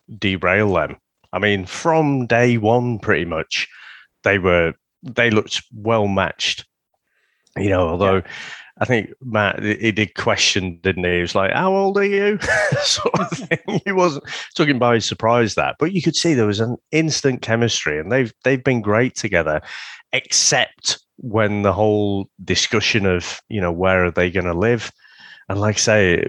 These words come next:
Speaker 1: when you're kinda being the outsider,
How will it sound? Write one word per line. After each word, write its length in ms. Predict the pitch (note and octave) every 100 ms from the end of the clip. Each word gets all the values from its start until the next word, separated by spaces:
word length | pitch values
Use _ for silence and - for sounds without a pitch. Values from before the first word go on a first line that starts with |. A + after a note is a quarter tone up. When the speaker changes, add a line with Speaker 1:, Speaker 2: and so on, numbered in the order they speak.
| F2+ -
Speaker 1:
when 540 | - A#2+ - C#3 C3+
you're 140 | B2
kinda 560 | A2 B2 A#2 A2+ G#2 G2 _ - - - _ _ _ _ C#3+ A2+
being 260 | C3+ C3
the 140 | A2+ G#2+
outsider, 880 | A2 G#2+ - G2+ G#2+ G#2 D2 C2+